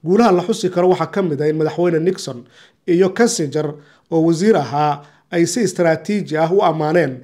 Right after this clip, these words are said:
madaxweynihii Mobutu Sese Seko ee D R C, iyo madaxweyne Carter oo si wax ku ool ah ula dhaqmay madaxweyne Senghor-kii Senegal. Farsamooyinkaasi waxay wax badan ka xoog badnaayeen waxyaabihii kale oo dhan.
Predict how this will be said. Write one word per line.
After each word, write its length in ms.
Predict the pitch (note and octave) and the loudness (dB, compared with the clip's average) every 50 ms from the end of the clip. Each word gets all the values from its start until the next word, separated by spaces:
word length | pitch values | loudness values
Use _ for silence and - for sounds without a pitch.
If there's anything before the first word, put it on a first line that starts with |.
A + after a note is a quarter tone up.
| - _ _ _ | -20 _ _ _
madaxweynihii 540 | D#3+ D#3 E3 - E3+ F#3+ A3+ A#3+ G3+ F#3 F3 | -4 -4 -2 2 4 4 4 4 4 2 2
Mobutu 440 | E3+ E3+ D#3 D#3+ G3+ G3+ G3+ - | 0 -2 -2 -2 -4 -4 -4 -4
Sese 300 | D3 - E3 D3 D3+ E3 | -4 -4 -6 -6 -6 -8
Seko 440 | D3+ - F#3+ F#3 F3+ F3+ - D3+ D3+ E3 | -8 -2 0 0 0 0 0 2 2 2
ee 60 | E3 | 2
D 80 | D#3 F#3+ F#3 | 2 2 2
R 120 | D3+ D3 C#3+ | 2 0 -2
C, 340 | - - F#3 D#3 C3 B2 - _ _ _ _ _ _ _ _ _ _ - | -4 -4 -4 -6 -6 -8 -14 _ _ _ _ _ _ _ _ _ _ -2
iyo 140 | D#3 D#3 D#3 | 0 0 2
madaxweyne 420 | D#3 D3+ C#3+ E3 F3 F3 E3 D3+ | 2 0 2 2 2 2 2 2
Carter 440 | - D#3+ F3 F#3 F3+ F3+ - C#3 B2 A#2+ - _ _ _ - - _ _ _ _ _ | -2 0 0 0 0 -2 -6 -12 -12 -12 -20 _ _ _ -20 -20 _ _ _ _ _
oo 320 | F3 E3 E3 E3 E3 - G3+ | 0 2 4 4 2 0 -2
si 200 | - - A3+ A3 | -6 -4 0 2
wax 240 | F3+ E3+ E3 - - - | 2 2 0 -2 -6 -4
ku 140 | - F#3 F#3+ | -4 -2 0
ool 220 | - G#3 F3 C#3+ C#3+ D3 | 2 2 2 2 0 -2
ah 180 | D3+ D3+ C#3+ - - _ _ _ _ _ - | -4 -4 -4 -4 -10 _ _ _ _ _ 2
ula 180 | F3+ G3+ A#3 | 4 4 4
dhaqmay 400 | A3+ G3 D#3 B2 D3 D#3 E3+ E3+ | 2 0 -6 -6 -2 -2 0 0
madaxweyne 720 | D#3+ D#3 D3 D3 - E3 E3+ F#3 G3 G3 E3+ D3+ D3 D3 - - - _ _ | 0 0 -2 -2 -2 0 2 4 4 4 2 0 -2 -4 -8 -14 -20 _ _
Senghor-kii 1040 | - - - E3 D#3 D3+ D3 F#3 F#3 D#3+ C#3+ - - - E3 D#3 D3+ D3+ D#3 D#3 - - | -12 -8 -6 -6 -6 -4 0 2 2 2 0 -2 -6 -6 -4 -4 -2 -2 -4 -6 -8 -14
Senegal. 540 | - - E3 D#3 D#3 D3 F#3 F3 D3 C3 B2+ - - _ _ _ _ _ _ _ _ _ _ _ _ _ | -8 -4 -2 -2 0 2 2 2 2 2 -2 -8 -16 _ _ _ _ _ _ _ _ _ _ _ _ _
Farsamooyinkaasi 1000 | - D#3 D3 - D#3+ F3 G3 F#3+ E3+ C#3 - C#3+ C3+ C#3 - - D#3+ D3+ C#3 - - _ _ _ _ _ - | -10 -8 -6 -2 2 4 4 4 4 2 -2 -8 -10 -8 -6 -4 -4 -4 -6 -8 -16 _ _ _ _ _ -2
waxay 400 | F#3+ G#3+ - G#3+ G3 F3+ F3 F3+ | -2 0 0 0 2 2 2 2
wax 280 | - - F#3+ G#3+ - - - D#3+ | 0 0 -2 -4 -4 -4 -8 -4
badan 240 | E3 E3+ G3 G3+ G3 | 0 0 0 0 0
ka 100 | G3 A3+ | -2 -4
xoog 240 | - - F3 D3+ C3+ | -2 0 -2 -2 -2
badnaayeen 560 | C#3+ C#3+ B2 C#3 C#3+ C#3 C#3+ D3+ D#3 D#3 D#3 C#3 C#3+ - - _ _ _ | -6 -10 -10 -8 -6 -4 0 0 0 0 0 -2 -8 -12 -20 _ _ _
waxyaabihii 480 | D#3+ E3 - E3 D#3+ D#3+ F3 G3+ F3 D3 | -8 -6 -2 0 0 2 4 4 2 2
kale 200 | - E3 D#3 D3+ | -2 -4 -4 -4
oo 160 | C#3+ C#3 C#3 | -4 -6 -6
dhan. 200 | C#3 D3+ D3 C#3+ | -4 -4 -4 -4